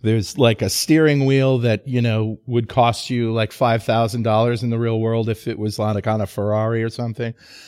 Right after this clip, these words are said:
And then there's, like, a wraparound screen and big speakers, and he plays against people. Uh, you know, this is not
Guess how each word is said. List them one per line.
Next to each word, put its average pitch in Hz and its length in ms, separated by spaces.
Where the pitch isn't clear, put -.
And 139 300
then 147 140
there's, 143 280
like, 127 220
a 131 60
wraparound 127 720
screen 160 680
and 107 240
big 160 260
speakers, 143 680
and 127 80
he 117 60
plays 143 500
against 123 420
people. 127 520
Uh, 120 200
you 143 120
know, 139 120
this 185 200
is 156 160
not 170 260